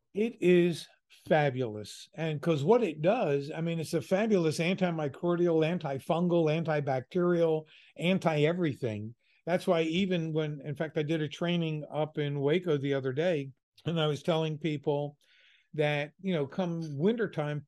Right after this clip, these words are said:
you know, we're getting there, people are gonna run out. Instead of going after vitamin A, which is the best thing in the world to do for colds and flus,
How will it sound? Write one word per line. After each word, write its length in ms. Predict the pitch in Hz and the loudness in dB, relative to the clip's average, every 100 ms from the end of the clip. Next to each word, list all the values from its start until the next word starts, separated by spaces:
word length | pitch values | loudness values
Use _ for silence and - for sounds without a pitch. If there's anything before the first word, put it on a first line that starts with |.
| _ | _
you 180 | - 139 | -8 -6
know, 100 | 120 | -2
we're 300 | 131 131 143 | 2 2 2
getting 520 | 135 127 127 143 127 | 0 -2 0 0 -2
there, 340 | 110 107 127 151 _ _ _ _ _ _ | -2 -4 -6 -12 _ _ _ _ _ _
people 260 | 175 180 185 | 0 2 2
are 60 | |
gonna 200 | 165 170 | 4 4
run 280 | 165 165 160 | 4 4 2
out. 360 | 156 165 156 160 | 0 -2 -4 -8
Instead 440 | 143 147 - 190 226 | -6 -6 -2 0 0
of 120 | 175 | 2
going 320 | 185 185 170 | 2 2 2
after 280 | 170 - 160 | 0 0 -2
vitamin 520 | 135 151 147 143 139 | 0 0 0 -2 -2
A, 220 | 156 147 | -2 -2
which 260 | 131 131 - | -2 -4 -6
is 80 | 127 | -4
the 100 | 127 | 0
best 260 | 151 156 | 0 0
thing 140 | 151 131 | -4 -2
in 80 | |
the 60 | 123 | -2
world 280 | 117 117 117 | -2 -2 -4
to 100 | 123 | -6
do 320 | 113 123 117 | 0 0 0
for 380 | 110 - 120 110 | -6 -6 -4 -4
colds 360 | - 131 123 | -2 -2 -2
and 160 | 110 110 | -6 -6
flus, 480 | 180 190 151 135 | 0 2 2 -2